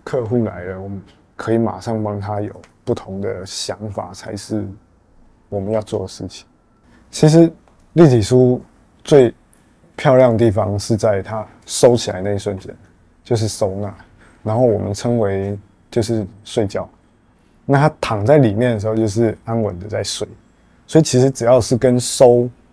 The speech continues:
有关的，国外几乎都可以把它发展出来。比方说像展场，它可以到桌子尺寸这么大的立体，呃，直接用立体书大家比较好想象，这么大的立体书。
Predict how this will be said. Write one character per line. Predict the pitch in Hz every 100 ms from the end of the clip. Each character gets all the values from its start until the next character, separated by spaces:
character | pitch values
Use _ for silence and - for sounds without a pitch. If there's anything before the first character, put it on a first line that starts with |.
| _ -
有 | 113 98
关 | 95 113 110
的， | 101 98 - - - _ _ _ _ _ _ _ _ _ _ _ _ _ _ _ _ _ -
国 | 120
外 | 120 127
几 | 107 120 113
乎 | 113
都 | 120
可 | 104 107
以 |
把 | 98
它 | 95
发 | 98 101
展 | 101
出 | 95 107
来。 | 107
比 | -
方 | 101 113
说 | 107 113
像 | 107 104
展 | - 104
场， | - - - _ - _ _ _ _ -
它 | 123
可 | 123
以 |
到 | 104 117 107 - _ - - _
桌 | - 127
子 | 110
尺 | 104 - -
寸 | 101 123 117
这 | 107
么 | 101
大 | 107 101
的 | 101
立 | 101
体， | - - _ _ _ _ _ _ _ _ - 123 _ -
呃， | 117 104 104
直 | -
接 | 123 160
用 | 165 143
立 | 131
体 | 104 107
书 | - 120
大 | 117
家 | 107 104
比 | 101
较 |
好 | 98 101
想 | - 107
象， | - 107 -
这 | -
么 | 143
大 | 104 110
的 | 101
立 | 101
体 | -
书。 | 98 -